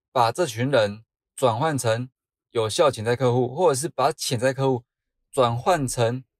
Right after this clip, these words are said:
忠实客户。所以简单来讲，每一个生意它背后，它的行为背后都是这三个环节，要么就是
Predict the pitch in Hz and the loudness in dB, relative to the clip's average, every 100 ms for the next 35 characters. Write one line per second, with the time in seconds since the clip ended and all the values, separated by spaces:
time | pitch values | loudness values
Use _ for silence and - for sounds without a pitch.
0 | _ _ 147 147 139 120 113 135 120 117 | _ _ -2 0 -2 -6 -4 -2 0 -2
1 | - _ _ _ _ _ - 196 156 - | -6 _ _ _ _ _ -2 0 2 0
2 | 120 139 135 107 - _ _ _ _ 127 | 0 0 2 0 -4 _ _ _ _ -2
3 | 185 190 156 175 170 160 131 147 131 143 | 0 2 2 2 0 0 0 0 0 0
4 | 117 123 104 - _ _ _ _ - 170 | 2 2 0 -4 _ _ _ _ -2 0
5 | 147 - - 131 139 117 131 120 123 95 | 0 -2 -4 -2 0 0 0 0 0 0
6 | _ 143 139 - 139 139 123 123 113 101 | _ 0 0 -2 -2 -2 0 0 0 -2
7 | 98 101 92 - _ _ _ _ _ _ | -4 -8 -14 -14 _ _ _ _ _ _
8 | _ _ _ 160 143 120 143 143 135 | _ _ _ 0 2 2 -2 -2 -4